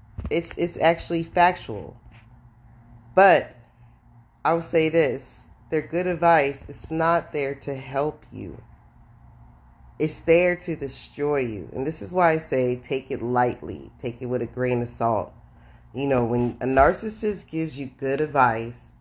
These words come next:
take whatever truths you might see, but just do not allow the next step when they start giving you good advice, which is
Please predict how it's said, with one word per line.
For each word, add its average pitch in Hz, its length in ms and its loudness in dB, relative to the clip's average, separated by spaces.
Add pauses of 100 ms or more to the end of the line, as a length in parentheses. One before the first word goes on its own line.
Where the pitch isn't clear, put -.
(420)
take 165 420 -2 (720)
whatever 160 600 2
truths 190 440 -8
you 180 120 -8
might 190 240 0
see, 190 640 -6 (1600)
but 175 360 4
just - 600 -6
do 185 240 -4
not 170 520 2 (440)
allow 156 460 6
the 147 100 -6
next 143 340 -2
step 117 340 -4
when 123 160 -6
they 123 100 -4
start 127 360 -6
giving 123 200 -6
you 117 80 -8
good 113 220 -6
advice, 110 440 -6
which 123 220 -6
is 117 380 -4